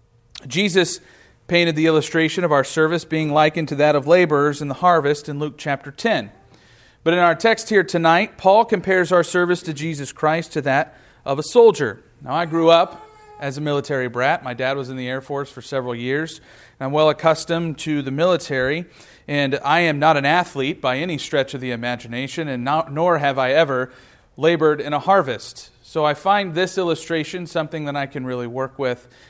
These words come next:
uh, and build off of. And so tonight, let's look at this, uh, this illustration that Paul gives us, and, uh, we'll work within the confines of that illustration that Paul chose.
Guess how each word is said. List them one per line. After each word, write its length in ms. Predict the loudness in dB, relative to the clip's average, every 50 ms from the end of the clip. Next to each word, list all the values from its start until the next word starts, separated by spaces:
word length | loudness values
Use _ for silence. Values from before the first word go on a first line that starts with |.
| _ _ -6
uh, 180 | -4 -4 -4 -4
and 160 | -6 -8 -6
build 220 | -4 -2 -2 0
off 240 | 0 0 0 0 -2 -4
of. 220 | -4 -4 -6 -8
And 100 | -12 -14
so 360 | -10 -6 -4 -2 -2 -4 -6 -10 -18 -20 _ -6
tonight, 420 | -4 2 4 4 4 4 2 -2 -6 -16 -20 _ _ _ _ _ _ _ _ _ _ _ _ _ -14 -4
let's 260 | 0 0 0 2 2
look 200 | 2 2 2 2
at 120 | 0 -2 0
this, 460 | 0 0 0 -2 -6 -10 -10 -12 -12 -8
uh, 300 | -4 -2 -2 -2 -2 -4 -6 -8
this 220 | -10 -10 -10 -6
illustration 600 | -2 0 0 0 -2 0 -2 -2 0 0 -4 -8
that 140 | -8 -8 -6
Paul 220 | -2 0 0 0 0
gives 300 | -2 -4 -4 -4 -2 -2
us, 260 | -2 -2 -4 -8 -14 -18 -20 -20 -20 -20 -20 -20 _ -8
and, 300 | -2 -2 -2 0 2 4
uh, 140 | 4 4 4
we'll 160 | 4 2 2
work 260 | 4 4 4 4 4 2
within 260 | 0 2 2 2 2
the 80 | 2
confines 600 | 0 2 4 4 4 4 4 2 2 2 2 0
of 100 | 0 0 2
that 140 | 2 2 2
illustration 680 | 2 -2 -2 -4 -6 -6 -4 -4 -4 -4 -4 -8 -8
that 160 | -8 -10 -8
Paul 220 | -4 -4 -2 -2 -4
chose. 520 | -4 -2 -2 0 0 -2 -4 -10 -16 -20